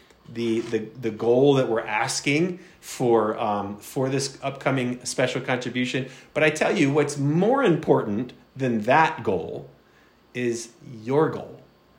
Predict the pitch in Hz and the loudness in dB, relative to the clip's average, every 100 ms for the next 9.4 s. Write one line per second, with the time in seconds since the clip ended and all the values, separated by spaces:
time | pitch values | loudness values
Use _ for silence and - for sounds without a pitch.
0 | _ _ - 165 175 - 117 110 110 101 | _ _ -4 -2 -2 -2 -2 0 0 0
1 | 92 - 92 92 - 107 151 143 - 160 | -4 -10 -14 -14 -14 0 0 2 4 4
2 | 180 - - - - - 151 196 - 143 | 4 -2 -8 -16 -20 -2 2 2 2 -2
3 | - - 127 120 131 156 143 113 107 110 | -2 -4 -2 2 4 6 4 2 -2 -2
4 | - 101 95 87 82 123 135 196 226 139 | -6 -6 -6 -10 -12 -10 -2 0 2 0
5 | 107 110 147 185 170 107 92 - - - | -2 -4 -2 0 0 -2 -6 -12 -18 -20
6 | - _ - - _ - 208 - 139 120 | -20 _ -20 -20 _ -4 -4 -2 -2 -2
7 | 113 113 165 214 160 117 101 98 - 98 | -6 -2 0 2 2 2 2 -2 -4 -6
8 | 90 90 - 117 110 104 101 - - 165 | -8 -10 -10 -8 -6 -6 -8 -10 -4 -2
9 | 113 - - | -2 -6 -16